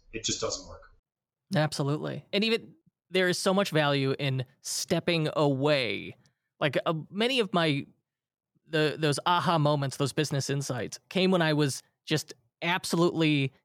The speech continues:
Speaker 2: in a different state, not thinking about my business. Like, once you, that context changes,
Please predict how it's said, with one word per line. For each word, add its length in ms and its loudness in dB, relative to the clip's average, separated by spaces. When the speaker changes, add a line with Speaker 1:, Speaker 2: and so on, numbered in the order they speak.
Speaker 2:
in 160 2
a 60 2
different 400 0
state, 520 0
not 360 -2
thinking 240 0
about 260 -2
my 120 0
business. 500 -2
Like, 180 2
once 320 0
you, 80 -2
that 180 -2
context 540 0
changes, 600 -2